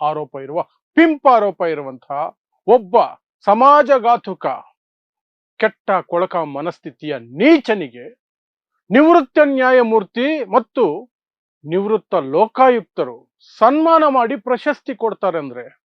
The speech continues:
ನಾವು ಎಂತಹ ಸಮಾಜವನ್ನ ಸೃಷ್ಟಿ ಮಾಡ್ತಿದ್ದೀವಿ ಅಂತ ನೀವು ಅರ್ಥ ಮಾಡ್ಕೊಳ್ಬಹುದು. ಅಂಥದ್ದು ಬೇರೆ ಎಲ್ಲೋ ನಡೆದಿಲ್ಲ,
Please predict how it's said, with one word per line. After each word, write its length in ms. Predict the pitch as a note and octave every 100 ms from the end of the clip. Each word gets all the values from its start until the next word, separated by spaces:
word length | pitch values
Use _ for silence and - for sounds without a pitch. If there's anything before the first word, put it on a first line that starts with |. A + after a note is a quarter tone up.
| _ _ _ -
ನಾವು 280 | A3+ A#3+ G#3+
ಎಂತಹ 600 | F3 F#3+ C4 C4 A3+ B3+ - G3+
ಸಮಾಜವನ್ನ 600 | G3+ A#3+ G#3+ G3+ F3+ E3+
ಸೃಷ್ಟಿ 340 | G3+ F#3 A3
ಮಾಡ್ತಿದ್ದೀವಿ 540 | F#3+ D#3 D#3 C#3+ C#3
ಅಂತ 140 | C3 A3
ನೀವು 200 | G#3+ E3+
ಅರ್ಥ 180 | D3+ F3+
ಮಾಡ್ಕೊಳ್ಬಹುದು. 680 | E3 D3 D3+ C#3+ D#3+ A#3+ C4+ _ - A#3
ಅಂಥದ್ದು 680 | C#4+ - C4 F#3+ F#3+ B3+ C#4+
ಬೇರೆ 340 | G#3+ G#3+ F#3+ G#3
ಎಲ್ಲೋ 320 | C#4+ E4 F4
ನಡೆದಿಲ್ಲ, 420 | D#4+ C#4+ C4 G#3